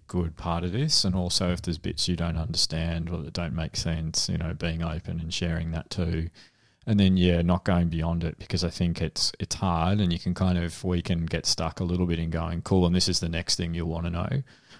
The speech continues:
But we should really be led by them, especially younger kids, 'cause it's gonna take kind of a long time for them to get to our level of understanding as adults, knowing that it's pretty hard for us as adults when,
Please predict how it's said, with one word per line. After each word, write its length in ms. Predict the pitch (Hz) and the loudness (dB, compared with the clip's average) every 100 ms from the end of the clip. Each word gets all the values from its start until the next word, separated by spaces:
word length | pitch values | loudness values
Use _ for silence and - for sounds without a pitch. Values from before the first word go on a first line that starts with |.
| _ | _
But 120 | - - | -10 -6
we 80 | 85 | -4
should 200 | 87 87 | -2 0
really 260 | 85 82 | 2 2
be 120 | 82 | 0
led 280 | 85 80 82 | -2 -2 -2
by 180 | 85 82 | -2 0
them, 240 | 82 95 | 0 2
especially 480 | 110 - 82 - 90 | 2 2 0 0 -2
younger 300 | 82 82 82 | 0 -2 -4
kids, 400 | 78 85 85 - | -4 -4 -2 -2
'cause 180 | - 82 | -2 -2
it's 140 | 80 | -2
gonna 200 | - 87 | -2 -2
take 500 | 78 - 80 - - - _ _ _ _ _ | -4 -4 -4 -6 -14 -20 _ _ _ _ _
kind 220 | - 82 | -4 -4
of 80 | 82 | -2
a 60 | |
long 280 | 85 82 82 | -4 -4 -4
time 380 | - 87 82 80 | -4 -2 -2 -6
for 140 | - | -8
them 240 | 85 82 82 | -6 -4 -4
to 100 | 92 | -6
get 240 | 82 82 - | -6 -6 -4
to 160 | 82 | -4
our 240 | 82 82 87 | -2 -2 -4
level 300 | 82 80 80 | -4 -6 -6
of 80 | 80 | -6
understanding 580 | 85 82 - 87 80 | -6 -4 -4 -4 -2
as 100 | 80 | -4
adults, 400 | 82 82 - - 85 | -4 -4 -4 -4 -4
knowing 320 | 82 82 80 | -4 -4 -6
that 120 | 80 | -8
it's 120 | - | -10
pretty 220 | - 82 | -8 -8
hard 320 | 80 82 80 - | -6 -6 -6 -6
for 120 | 80 | -8
us 140 | 76 | -8
as 80 | 85 | -6
adults 440 | 85 80 76 - | -4 -4 -6 -8
when, 420 | 82 82 82 82 | -6 -4 -4 -6